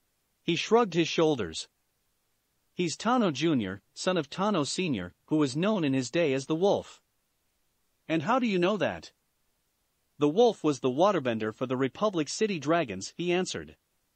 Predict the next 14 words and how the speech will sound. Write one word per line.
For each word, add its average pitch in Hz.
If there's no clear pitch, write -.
"And 175
if 196
there's 185
one 170
thing 180
that'll 135
make 139
Junior 175
deflate 165
faster 156
than 117
you 143
can 135
blink, 139